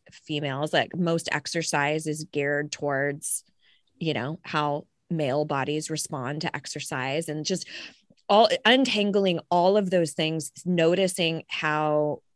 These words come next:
racism affects it, ra-, just all sorts of different intersections of, of, uh, injustice around this particular issue. And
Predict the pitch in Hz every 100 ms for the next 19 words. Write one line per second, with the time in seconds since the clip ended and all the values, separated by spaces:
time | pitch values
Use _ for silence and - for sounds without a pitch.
0 | 151 151 160 - 175 175 165 165 165 -
1 | 165 156 151 - 165 156 - 170 170 165
2 | 262 - - 262 302 285 - 202 190 165
3 | 175 165 165 165 160 180 - 156 - 160
4 | 160 156 143 151 _ _ _ _ _ _
5 | _ _ _ _ _ - - - - _
6 | - 180 170 160 160 165 156 147 - 180
7 | 175 156 247 254 - - - - 185 160
8 | 160 160 175 160 156 - 151 180 - 151
9 | 143 - 175 - 147 143 170 _ - -
10 | - _ - 180 170 165 165 165